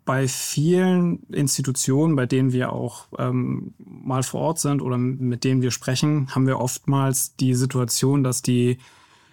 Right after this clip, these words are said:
in bestimmten Fällen ich will nicht sagen überfordert sind, aber einfach aufgrund der Masse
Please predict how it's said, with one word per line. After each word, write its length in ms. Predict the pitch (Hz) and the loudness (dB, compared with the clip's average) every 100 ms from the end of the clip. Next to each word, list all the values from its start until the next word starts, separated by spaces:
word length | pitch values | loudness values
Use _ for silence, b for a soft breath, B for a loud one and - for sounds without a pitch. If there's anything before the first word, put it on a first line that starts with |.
| B - | B -6
in 280 | 180 139 139 | 0 2 4
bestimmten 520 | 135 - 156 185 147 | 2 2 2 2 0
Fällen 640 | - 135 135 143 143 135 - _ _ _ _ _ _ _ - B B B _ _ | 0 0 2 2 0 -2 -8 _ _ _ _ _ _ _ -20 B B B _ _
ich 100 | - | -2
will 80 | 143 | 2
nicht 120 | 147 | 2
sagen 180 | 131 131 | 2 2
überfordert 640 | 135 123 - 143 175 190 | 2 -2 -2 0 0 0
sind, 340 | - 147 135 - | 0 0 0 -2
aber 240 | 123 131 | 0 0
einfach 540 | 127 131 - 127 123 - | 0 -2 0 -2 -2 -4
aufgrund 440 | 123 - 143 143 | -6 -2 0 2
der 80 | 135 | 2
Masse 560 | 127 143 - 156 151 | 2 2 2 0 0